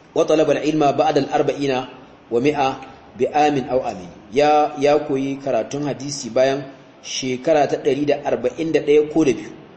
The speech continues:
Ma'ana bayan ya cika shekara sha shida ko sha bakwai. Warawa an Ibn Jurayj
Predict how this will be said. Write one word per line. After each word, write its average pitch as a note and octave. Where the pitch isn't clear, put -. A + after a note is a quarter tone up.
Ma'ana C3+
bayan D3+
ya D#3
cika -
shekara C#3
sha D3
shida C3+
ko B2
sha A#2
bakwai. G#2
Warawa D#3+
an D3
Ibn D3
Jurayj D3